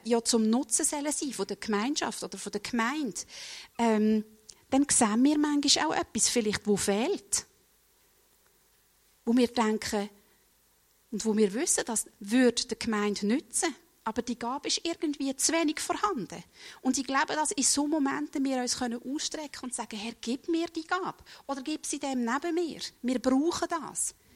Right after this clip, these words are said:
Ich habe zum Beispiel gemerkt, eine Zeit lang habe ich sehr viel für Leute gebetet. Viele Leute sind auf mich zugekommen, kannst du besser gut für mich beten? Oder ich habe mich gedrängt gefühlt, für jemanden zu beten. Und ich habe gemerkt, es wäre so gut,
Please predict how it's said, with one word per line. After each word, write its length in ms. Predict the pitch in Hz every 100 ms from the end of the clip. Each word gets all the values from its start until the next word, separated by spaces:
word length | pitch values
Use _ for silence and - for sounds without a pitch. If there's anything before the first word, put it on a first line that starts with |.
| _ _ - _ _ _ _ - - -
Ich 80 | 277
habe 80 | 285
zum 140 | 269
Beispiel 360 | 262 - 240 226
gemerkt, 400 | 240 247 320 285
eine 80 |
Zeit 380 | - 277 285 -
lang 320 | 311 277 269 - - - - _ - -
habe 160 | 269
ich 140 | 240 -
sehr 280 | 262 277
viel 260 | 294 277 294
für 100 | 277
Leute 380 | 262 247 269 -
gebetet. 440 | 202 220 - 180
Viele 280 | - 294 302
Leute 140 | 320
sind 160 | 311 285
auf 100 | 262
mich 220 | 269 -
zugekommen, 440 | - 294 285 285 -
kannst 240 | 269 277
du 40 | -
besser 240 | 262 -
gut 240 | 262 262
für 140 | - 262
mich 280 | 254 247 -
beten? 400 | 262 254 - 240
Oder 240 | 226 233 - - -
ich 200 | 262 294
habe 260 | - 233
mich 100 | 240
gedrängt 460 | - 277 294 403 -
gefühlt, 360 | - 339 302 -
für 120 | 240
jemanden 300 | 240 247 -
zu 100 | -
beten. 280 | 226 247 277
Und 140 | 254
ich 60 | 247
habe 120 | -
gemerkt, 300 | 247 254 277
es 140 | 240
wäre 200 | 240 233
so 260 | - - 285
gut, 540 | - 254 349 - -